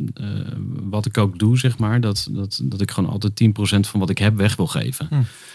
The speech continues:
Speaker 1: En dat is heel makkelijk. Als je tien euro hebt, dan geef je een euro weg. Maar als je een miljoen hebt, dan geef je minder makkelijk een ton weg.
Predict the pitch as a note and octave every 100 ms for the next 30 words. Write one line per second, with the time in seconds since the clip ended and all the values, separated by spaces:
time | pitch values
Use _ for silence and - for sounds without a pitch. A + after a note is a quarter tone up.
0 | - - - - _ E2+ E2 E2+ E2+ E2+
1 | F2+ F#2+ G2+ E2+ E2+ - - G2 D#2 G#2
2 | G2+ G2 F#2 - F#2 - - E2+ C2+ F#2
3 | E2+ D#2 G2 - - F2+ - - F#2 F2+
4 | F2+ G#2 G2+ F#2 - - - F2 F#2+ F2
5 | F#2+ F#2 F#2+ F#2 F2+ F#2 F2 - G#2+ F#2+
6 | D2+ D#2 -